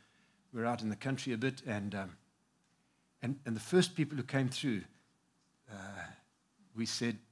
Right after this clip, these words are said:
uh, to them, you know, "This was the price and whatever," and, and they, as a result of that, um, and they bought our house, but as a result of that, they started coming to the church with us.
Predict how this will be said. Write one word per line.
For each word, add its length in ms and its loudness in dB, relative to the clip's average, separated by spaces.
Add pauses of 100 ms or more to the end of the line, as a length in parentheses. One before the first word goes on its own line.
(760)
uh, 380 -8 (800)
to 80 -6
them, 220 0
you 60 0
know, 120 -4
"This 200 -2
was 160 -6
the 80 -12
price 360 -6
and 100 -6
whatever," 280 -4
and, 260 0 (100)
and 160 0
they, 400 2 (280)
as 180 -4
a 60 -4
result 420 -2
of 160 -6
that, 180 -4 (760)
um, 560 -10 (600)
and 120 -2
they 80 0
bought 320 0
our 100 0
house, 340 -4
but 120 -4
as 140 -4
a 40 -4
result 400 -6
of 120 -8
that, 200 -4
they 140 -2
started 420 -4
coming 220 -2
to 100 -8
the 100 -6
church 360 -6
with 120 -10
us. 280 -14